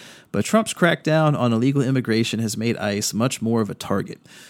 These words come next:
Oakland Mayor Libby Schaaf won praise from many of her constituents and criticism from the White House earlier this year when she alerted her city to upcoming ice raids. Many California police departments have long-standing policies against working with ice to arrest suspects on immigration charges.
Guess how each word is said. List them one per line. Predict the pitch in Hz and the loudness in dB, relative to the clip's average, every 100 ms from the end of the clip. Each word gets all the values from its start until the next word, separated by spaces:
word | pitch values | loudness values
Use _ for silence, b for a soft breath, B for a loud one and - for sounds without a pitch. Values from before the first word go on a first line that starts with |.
| B B | B B
Oakland | 123 165 117 101 | -4 0 0 0
Mayor | 98 113 | 0 2
Libby | 123 117 131 | 2 2 0
Schaaf | - 160 156 - | 0 0 0 0
won | 113 113 | -2 -4
praise | 104 - 185 123 | -2 -2 0 0
from | - 110 107 | 0 0 0
many | 143 240 | 0 0
of | 120 | 0
her | 107 98 | -2 -4
constituents | 92 90 98 90 104 101 - | -6 -6 -6 -6 -6 -6 -8
and | 90 | -6
criticism | - 196 147 123 113 | -2 -2 0 0 -2
from | 110 123 110 | -2 -2 -2
the | 90 | -2
White | 151 226 | -4 -4
House | - 98 104 - | -4 -4 -4 -2
earlier | 165 208 117 | -2 0 0
this | 95 95 - | 0 -4 -4
year | 87 117 | -4 -4
when | 107 | -4
she | 101 156 | -4 -2
alerted | 170 117 117 113 | 0 0 0 -2
her | 123 | -2
city | 110 - 175 143 147 | -2 -2 0 -2 -2
to | - 95 | -4 -2
upcoming | 107 - 104 110 123 - | -4 -4 -4 -2 -4 -6
ice | 107 233 - | -2 -2 -2
raids. | 110 101 95 73 - B B B B | -4 -4 -8 -16 -18 B B B B
Many | 135 208 | 0 2
California | - 165 156 160 160 143 | 2 0 0 0 0 0
police | - 120 139 | 0 0 0
departments | - 113 110 110 120 | -2 -2 0 0 -2
have | 131 104 | -4 -4
long-standing | 87 110 147 160 - 131 139 120 | -4 -2 -2 -2 -4 -4 -4 -4
policies | - - 139 117 120 120 - | -4 -2 0 0 0 -2 -2
against | 113 110 117 165 123 - | -4 -2 -2 -2 -4 -4
working | 107 107 101 | -4 -2 -4
with | 92 - | -6 -8
ice | - 76 110 - | -8 -4 -4 -4
to | - 104 | -4 -4
arrest | 98 95 - | -2 -4 -2
suspects | 104 101 - 101 - | -2 -4 -4 -6 -4
on | - | -4
immigration | 120 135 127 160 175 123 | -2 -2 -2 0 0 0
charges. | 110 107 92 76 - | 0 0 0 -6 -10